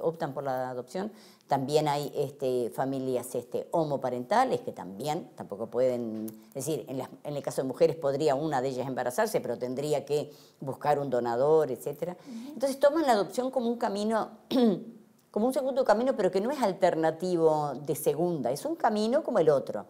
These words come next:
Speaker 1: Lo que te lleva es que tengas que asumir la responsabilidad. Nosotros decimos que si todos los padres asumieran la responsabilidad de la paternidad como la tenemos que asumir nosotros, habría menos lío. ¿Por qué? Porque nosotros tenemos que asumir y prepararnos para ser papás.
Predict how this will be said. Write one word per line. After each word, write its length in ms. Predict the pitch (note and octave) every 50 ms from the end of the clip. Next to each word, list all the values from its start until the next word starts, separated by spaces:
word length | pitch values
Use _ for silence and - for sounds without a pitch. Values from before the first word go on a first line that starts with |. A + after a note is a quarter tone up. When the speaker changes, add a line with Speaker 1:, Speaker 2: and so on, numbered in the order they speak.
| - - - - - - _ _ _ _ _
Speaker 1:
Lo 280 | - F3+ F3+ F3 F3+ E3+
que 140 | F3 F3+ E3+
te 220 | F3+ - F3+ E3
lleva 400 | - A#3+ B3 C4+ C4+ E4 D4 -
es 120 | A3+ A3 A3
que 140 | - G#3+
tengas 460 | G#3+ - F#3+ G#3+ A3 A3 A#3+ B3 - -
que 440 | - - G#3+ A3 A#3 C4 C#4 - - - - _ _ _ _ _ _ _ _
asumir 400 | - F#3 F#3 - G3+ G3 A3 A#3
la 80 | B3+ A#3
responsabilidad. 480 | G#3+ G3+ G3+ F#3+ E3+ F#3 E3+ F#3 A3+ A#3+
Nosotros 280 | B3+ - - E4+ D#4
decimos 360 | D4 B3 - - G#3+ G3 F#3 F3+
que 120 | - F3
si 180 | E3+ - F#3+ F3+
todos 340 | - - C4+ D4 E4+ E4+
los 120 | D4+ B3+ -
padres 580 | - - F#3+ E3+ D#3 D3 C#3 B2 B2 A#2+ - -
asumieran 480 | E3 - - D#3+ F3 G#3 A#3 B3+ B3+
la 80 | A3+ G3+
responsabilidad 880 | F3+ D3+ D3+ D3+ D3+ - - D#3 D#3 C#3+ - - C3+ C#3 C#3 D3 D#3 D#3
de 60 | D3
la 120 | C3+ -
paternidad 560 | - C3 - - C3+ C3+ C#3 C3+ C#3+ E3+ F3+
como 160 | E3 E3+ D#3 C3+
la 100 | C3+ B2+
tenemos 280 | - D3+ E3 F3+ F#3
que 60 | F3
asumir 260 | D#3+ - E3 E3 E3 D#3+
nosotros, 400 | D#3 D#3+ E3+ E3+ - G3+ G#3 - - - - - - -
habría 300 | D3+ E3 F3 G3+ G3 F3+
menos 340 | F#3 F#3+ G3 F#3 E3+ D3
lío. 260 | C3 A#2 G#2+ G2+ F#2 - - - _ _ _ -
¿Por 180 | D3 C#3+ -
qué? 300 | - E3+ D3+ B2+ - - - - - - - - - - _ -
Porque 240 | F#3 F3 E3+ G3+ G3
nosotros 240 | F#3+ F#3+ C4 C4 -
tenemos 280 | C#4+ B3 B3 B3 A#3+
que 100 | A#3+ -
asumir 480 | A3+ A3 - F#3+ G3 G#3+ A#3 B3+ - -
y 80 | - G#3+
prepararnos 680 | - - F#3 F3 F3 D3 D3 F#3+ A3+ G3+ D#3 C3 A#2+ -
para 180 | - A2+ A#2+ A2
ser 200 | - G#2+ G#2+ -
papás. 480 | A2 G#2+ - G2+ G#2 - - - -